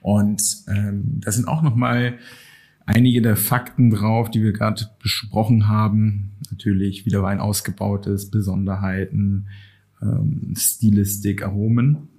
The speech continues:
Und jetzt diesen Monat neu haben wir auch auf Kundenfeedback hin, äh, die Rückseite mit einer kleinen, hier oben sieht man's, mit einer kleinen,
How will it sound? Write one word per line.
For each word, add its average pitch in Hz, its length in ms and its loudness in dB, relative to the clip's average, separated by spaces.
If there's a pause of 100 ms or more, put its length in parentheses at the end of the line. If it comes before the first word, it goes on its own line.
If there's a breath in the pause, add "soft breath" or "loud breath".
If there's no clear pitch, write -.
(580)
Und 117 100 6
jetzt - 220 2
diesen 156 200 6
Monat 139 300 4
neu 113 420 4
haben 123 180 2
wir 110 140 0
auch 117 260 -2
auf 110 360 -2
Kundenfeedback 120 1080 2 (320 loud breath)
hin, 120 460 2 (460 loud breath)
äh, 110 200 4
die 104 140 2
Rückseite 110 680 0
mit 113 280 0
einer 110 180 2
kleinen, 117 840 0 (300)
hier 104 180 2
oben 101 180 2
sieht 98 200 -4
man's, 117 380 0 (280 loud breath)
mit - 140 0
einer 110 220 2
kleinen, 123 720 0